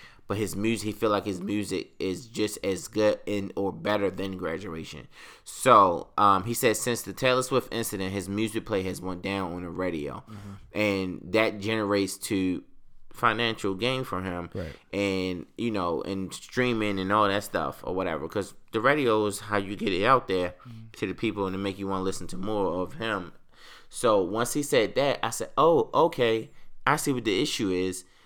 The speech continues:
Speaker 1: He, he's trying to be better than what he was." Um,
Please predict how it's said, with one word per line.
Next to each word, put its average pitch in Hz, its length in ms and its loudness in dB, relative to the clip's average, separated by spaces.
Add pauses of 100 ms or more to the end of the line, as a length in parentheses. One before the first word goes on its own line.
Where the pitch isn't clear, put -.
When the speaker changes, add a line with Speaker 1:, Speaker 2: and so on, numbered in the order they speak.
(260)
Speaker 1:
He, 165 320 0 (360)
he's 165 200 -2
trying 156 220 -4
to 131 60 0
be 117 160 -2
better 143 400 0
than 107 200 -2
what 101 140 -2
he 101 140 -6
was." 113 680 0 (1700)
Um, 101 380 2